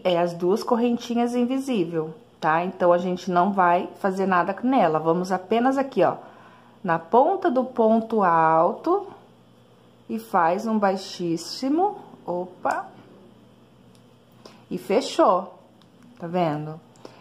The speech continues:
E fecha assim, ó, certo? Agora, a gente vai para a próxima carreira.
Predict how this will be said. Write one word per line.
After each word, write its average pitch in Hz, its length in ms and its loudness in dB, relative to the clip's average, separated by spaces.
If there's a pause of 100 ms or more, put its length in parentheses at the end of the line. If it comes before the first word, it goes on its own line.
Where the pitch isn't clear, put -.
(140)
E 185 120 -2
fecha 165 420 -2
assim, 170 420 -6
ó, - 120 -16 (1000)
certo? 156 640 -4 (360)
Agora, 165 260 0
a 175 40 -2
gente 175 260 -8
vai 170 160 0
para 170 180 -2
a 170 40 0
próxima 175 540 -2
carreira. 214 600 -2